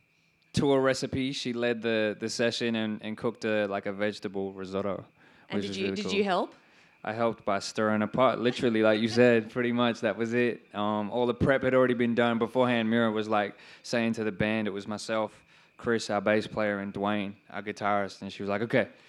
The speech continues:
Speaker 1: you're gonna be chopping all the vegetables," but we got there, it was already done. <laughs> Free ride, it's all good. <laughs>
Speaker 2: This is your first time at Womadelaide.
Speaker 1: Yep.
Speaker 2: Have you been checking out the other stages and, and, and seeing anything today or yesterday?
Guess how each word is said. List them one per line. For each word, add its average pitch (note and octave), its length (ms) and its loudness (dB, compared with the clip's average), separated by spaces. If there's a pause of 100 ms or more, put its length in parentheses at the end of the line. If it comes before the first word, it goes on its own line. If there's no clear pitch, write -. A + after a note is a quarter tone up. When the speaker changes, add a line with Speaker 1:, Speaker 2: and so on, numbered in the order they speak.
(260)
Speaker 1:
you're C3+ 120 4
gonna C3+ 120 4
be B2+ 100 2
chopping B2+ 320 2
all A#2+ 80 0
the A#2 60 -2
vegetables," A2 680 -2
but G2 320 -6
we A#2 80 -8
got G#2+ 220 -6
there, G2+ 160 -4
it G#2 80 -8
was G#2 140 -8
already G#2 180 -6
done. G#2+ 240 -6 (320)
<laughs> A3 640 8 (420)
Free A#2+ 200 -4
ride, A2+ 340 0
it's A#2 160 -4
all A2 100 -4
good. A2+ 280 -6 (160)
<laughs> F4 100 -6 (840)
Speaker 2:
This C#4 180 2
is C4+ 100 -4
your C4+ 80 0
first A3+ 240 0
time G3+ 220 0
at F#3 80 -2
Womadelaide. E3 720 -2 (200)
Speaker 1:
Yep. G2+ 320 0
Speaker 2:
Have G#3 140 -4
you A3 80 -4
been G#3 500 -4 (520)
checking G#3 340 -2
out G3 160 0
the G3+ 80 0
other F#3+ 160 -2
stages A3 500 -6
and, G3 100 -8
and, F3+ 300 -6
and G3 160 -8
seeing G#3 220 -6
anything A3 340 -8
today G#3 300 0
or G3+ 40 -2
yesterday? G#3+ 440 -8